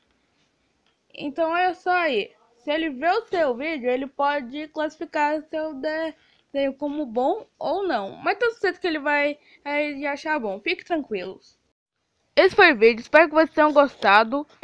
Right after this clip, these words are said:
Deixa o like, se inscreve aqui no canal. Compartilhe com seus amigos. E uma coisa, tinha percebido aí que vocês não tão se inscrevendo no canal do meu pai.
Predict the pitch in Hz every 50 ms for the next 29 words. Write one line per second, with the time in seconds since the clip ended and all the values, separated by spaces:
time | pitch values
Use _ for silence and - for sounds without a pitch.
0 | - _ _ - 214 208 254 311 381 - - 392 277 240 247 269 294 - - -
1 | - 294 277 - _ 285 269 330 - - 370 349 339 - - 311 269 226 202 202
2 | 226 262 311 339 - - - - - _ _ - _ - 311 - 302 294 285 -
3 | 330 359 370 - - 381 370 339 339 311 262 254 269 302 320 - 359 370 - -
4 | _ - - - 294 320 359 403 440 466 453 - 269 254 233 - 349 349 - -
5 | 427 - 466 370 269 320 311 262 277 233 220 240 285 311 277 220 - - - -
6 | - _ _ - _ - _ - - - 320 311 320 330 311 330 330 330 320 285
7 | 302 294 330 381 453 466 _ 359 339 392 392 - _ - - 370 359 339 - -
8 | 339 320 269 285 294 294 294 302 320 302 - 311 294 302 311 302 294 277 302 349
9 | 349 339 - _ - 226 254